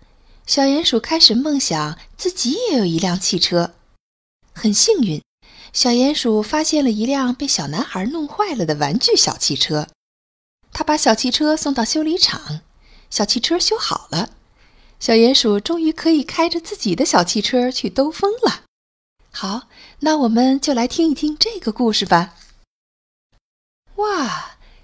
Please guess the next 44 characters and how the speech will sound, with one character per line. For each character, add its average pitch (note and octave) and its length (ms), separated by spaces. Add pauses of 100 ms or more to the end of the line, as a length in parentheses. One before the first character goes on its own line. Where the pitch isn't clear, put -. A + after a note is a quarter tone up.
(120)
怎 B3+ 160
么 A#3+ 120
这 C5 340
么 D#4+ 60
多 F#3 200
汽 F#3 220
车？ F3+ 420 (1000)
请 D#3+ 200
看， C#4 360 (460)
马 A#3+ 180
路 D4+ 140
上 D#4+ 160
的 D4+ 80
汽 C#4+ 220
车 E4+ 180
好 - 260
多 E4+ 380
啊， - 280 (520)
绿 A3+ 340
的、 - 100 (240)
红 D3 460
的、 - 200 (300)
蓝 E3+ 300
的、 B3 140
黄 D#3+ 460
的， G3+ 200 (340)
来 A#3+ 180
来 D4+ 200
往 C#4 240
往， G#3+ 340 (600)
不 F#4+ 100
可 D#4 160
能 D4+ 160
把 A#3 140
它 - 160
们 D#4+ 140
全 F#3+ 340
部 G4 160
画 A3 240
进 F#3 160
这 F#3 120
幅 F3 140
画 F3 300
里。 C#3 220